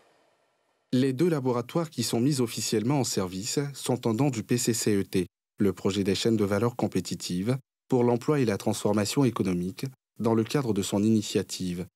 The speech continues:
dénommée P K I, Programme Qualité Ivoire. Ces laboratoires se concentrent sur la propagation in vitro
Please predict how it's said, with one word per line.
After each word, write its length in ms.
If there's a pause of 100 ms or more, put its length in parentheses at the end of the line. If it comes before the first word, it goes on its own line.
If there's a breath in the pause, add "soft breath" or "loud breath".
(160)
dénommée 440
P 160
K 100 (100)
I, 280 (240)
Programme 360
Qualité 420
Ivoire. 600 (360)
Ces 140
laboratoires 540
se 120
concentrent 480
sur 180
la 100
propagation 640
in 160
vitro 480